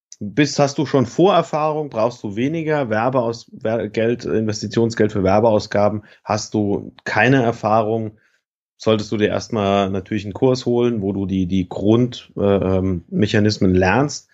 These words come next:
äh, und dann natürlich auch noch einen gewissen fünfhundert Euro so circa an Werbeausgaben,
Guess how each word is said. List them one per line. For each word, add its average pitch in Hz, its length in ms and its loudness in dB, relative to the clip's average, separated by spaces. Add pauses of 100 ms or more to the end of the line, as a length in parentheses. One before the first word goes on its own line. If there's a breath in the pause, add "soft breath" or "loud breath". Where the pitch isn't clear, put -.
(320 loud breath)
äh, 110 260 4
und 104 240 2
dann 104 100 2
natürlich 104 360 -4
auch 62 80 -6
noch 98 100 -4
einen 101 100 -6
gewissen 95 720 -4
fünfhundert 104 460 0
Euro 98 320 2
so 92 160 -2
circa 92 340 0
an 90 140 0
Werbeausgaben, 90 920 -2